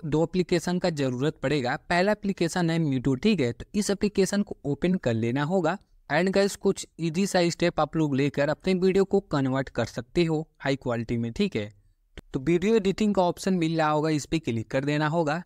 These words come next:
And क्लिक करने के बाद आप लोग अपना ओरिजिनल वीडियो पहले सेलेक्ट कर लेना होगा, ठीक है? अब सेलेक्ट होने के बाद आप लोग यहाँ पे देख सकते हो कुछ इस टाइप से इंटरफेस दिखेगा, ठीक है?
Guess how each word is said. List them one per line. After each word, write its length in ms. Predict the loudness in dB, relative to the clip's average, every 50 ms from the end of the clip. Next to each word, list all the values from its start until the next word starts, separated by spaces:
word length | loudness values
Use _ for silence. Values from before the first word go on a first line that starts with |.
| -12 -10
And 220 | -6 -4 -4 -2 0
क्लिक 260 | 0 0 0 0 0
करने 200 | 0 2 2 2
के 40 | 2
बाद 180 | 4 2 4 4
आप 200 | 2 0 0 -2
लोग 180 | -2 -2 -2
अपना 220 | -4 -4 0 0 0
ओरिजिनल 500 | 0 2 0 -2 0 0 -2 -2 0 0
वीडियो 260 | 0 0 2 2 0
पहले 300 | 0 0 0 0 0 -2
सेलेक्ट 420 | -2 -2 -2 -2 -2 -2 -2 -2 -2
कर 180 | -2 0 0 0
लेना 280 | 0 0 -2 -2 -2
होगा, 360 | -2 0 0 0 0 -4 -8 -10 -14 -20 -20 -20 _ -2
ठीक 200 | -2 -2 0 0
है? 100 | -4 -6 -6 -14 -20 -20 -20 -16 _ -10
अब 80 | -10 -6
सेलेक्ट 440 | -2 0 2 2 2 2 2 0 0
होने 260 | 0 0 0 0 0
के 120 | 0 0
बाद 180 | 2 2 2 2
आप 180 | 0 0 0 -2
लोग 140 | -2 -2
यहाँ 120 | -2 -4 -2
पे 120 | -2 -2 -2
देख 280 | 0 -2 -2 -2 -2
सकते 280 | -6 -6 -6 -4 -4 -4
हो 140 | -4 -4 -6 -6
कुछ 240 | -6 -6 -4 -2 -2
इस 160 | -2 -2 0
टाइप 180 | 0 0 0 0
से 140 | 0 0 0
इंटरफेस 520 | 2 2 0 -2 -4 -2 -2 -4 -2 -2
दिखेगा, 380 | -2 -4 -2 0 0 -2 -2 -2
ठीक 260 | -2 0 0 0 2 0
है? 160 | -2 -2